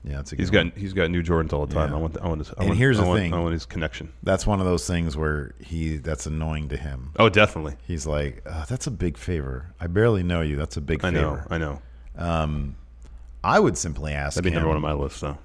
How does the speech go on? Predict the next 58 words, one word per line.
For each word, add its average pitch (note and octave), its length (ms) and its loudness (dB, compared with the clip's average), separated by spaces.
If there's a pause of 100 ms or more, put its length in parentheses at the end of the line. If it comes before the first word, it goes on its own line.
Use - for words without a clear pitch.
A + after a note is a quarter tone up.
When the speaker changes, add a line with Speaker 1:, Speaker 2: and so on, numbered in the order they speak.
Speaker 1:
I A2 140 2
would G#2+ 160 2
say, E2 220 0
"Hey, G#2 160 0
listen, D#2 540 0 (800)
uh, D2+ 540 2 (280)
Speaker 2:
<clears throat> - 280 -14
Speaker 1:
I've F2+ 120 -4
been F2 160 0
killing G#2+ 340 2
it F2 60 0
at D#2+ 100 0
the D#2 60 -4
gym F#2+ 360 2
lately, D2+ 540 -2 (340)
so - 220 -2
I, D2+ 200 0
I E2 40 2
can D#2 180 -4
cheat. F2+ 340 0
I D#2+ 120 -2
can D#2 120 -2
have D#2 140 0
a D2+ 80 0
cheat - 400 -2
here D#2 200 -4
and D2+ 140 -2
there. D2 360 -2 (260)
Can G2+ 120 -2
you G#2 80 2
make A2+ 160 0
sure A2+ 180 2
catering F#2 540 2
has E2 320 0
some D#2 180 -2
Big D#2+ 220 2
Texas D#2 340 -2
cinnamon E2 400 0
rolls?" C2+ 280 -2
Speaker 2:
Mm. A2 960 2 (200)
Speaker 1:
Big G2+ 320 2
Texas G2+ 500 2
Speaker 2:
Mm. G#2 40 2
Speaker 1:
cinnamon F2 320 4
rolls. D#2 400 2
Speaker 2:
You G2 100 0
know, B2 80 6
you G#2 120 6
can C#3 80 2
go A#2 100 6
to F#2 60 6
a - 20 0
gas E2+ 300 2
station - 340 0
and - 60 4
get C#2+ 160 -2
those, F2+ 200 4
man. D2+ 300 -4